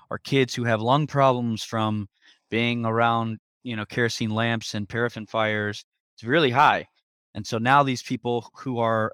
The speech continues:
attached to mini grids that are mining are seeing their power bills reduced greatly, and now are starting to cook with hot plates, electric hot plates, and stuff like this.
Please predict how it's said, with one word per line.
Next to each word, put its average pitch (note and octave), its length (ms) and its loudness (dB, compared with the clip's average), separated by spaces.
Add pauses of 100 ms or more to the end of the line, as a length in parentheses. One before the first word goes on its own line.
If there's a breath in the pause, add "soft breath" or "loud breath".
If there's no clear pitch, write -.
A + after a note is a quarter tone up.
attached - 500 -6
to A#2 140 -6
mini A#2 300 -2
grids A2+ 380 -2
that G#2+ 120 -4
are G#2+ 140 -6
mining B2 500 -2
are A2 140 -6
seeing A2+ 340 -4
their G#2+ 100 -4
power A#2+ 280 -2
bills A2+ 340 -4
reduced A2+ 360 -8
greatly, D3+ 440 -2 (420 soft breath)
and G#2 120 -6
now G#2 100 0
are G#2 120 0
starting G#2+ 320 -4
to G2+ 60 -6
cook - 280 -6 (100)
with G2+ 300 -8
hot - 260 -2
plates, C3+ 320 -6
electric A2+ 340 -4
hot C#3 200 -2
plates, B2+ 340 -4
and A#2 100 -8
stuff A#2+ 220 -2
like A2+ 160 -4
this. A#2 300 -2